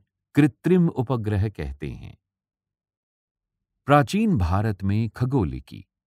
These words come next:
लगभग चार हजार वर्ष पुराने ऋग्वेद में प्राचीन भारत की खगोलिकी का उल्लेख है। खगोलिकी में कई भारतीय विद्वानों का योगदान रहा है।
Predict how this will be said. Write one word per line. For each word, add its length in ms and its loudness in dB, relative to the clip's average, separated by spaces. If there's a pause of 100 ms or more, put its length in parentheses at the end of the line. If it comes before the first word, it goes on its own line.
(840)
लगभग 440 2
चार 400 2
हजार 540 -2
वर्ष 340 -4
पुराने 600 -2
ऋग्वेद 520 2
में 320 -10 (420)
प्राचीन 520 0
भारत 400 -6
की 280 -8 (200)
खगोलिकी 640 2
का 180 -8
उल्लेख 580 0
है। 380 -14 (800)
खगोलिकी 600 2
में 240 -10 (340)
कई 240 2
भारतीय 600 0
विद्वानों 640 0
का 160 -4
योगदान 760 -2
रहा 280 -8
है। 220 -16